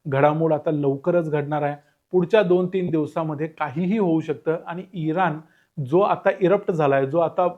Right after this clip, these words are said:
अ, अ, जळतोय, ह्या गोष्टी शांत होतील जेव्हा इराणमधलं हे इस्लामिक रिजन कोसळून पडेल.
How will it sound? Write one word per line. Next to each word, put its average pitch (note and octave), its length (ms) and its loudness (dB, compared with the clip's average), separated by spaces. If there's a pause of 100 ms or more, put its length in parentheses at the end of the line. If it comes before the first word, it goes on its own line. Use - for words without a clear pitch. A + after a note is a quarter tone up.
अ, F3 60 -2 (800)
अ, - 40 4
जळतोय, D3+ 640 6 (320)
ह्या F3+ 140 6
गोष्टी E3 420 -2
शांत F3 340 -2
होतील D#3+ 420 -4
जेव्हा D3 320 -2
इराणमधलं D3 560 -4
हे D3 160 -6
इस्लामिक D3 580 -8
रिजन C3+ 240 -8
कोसळून C#3 440 -8
पडेल. C#3 220 -2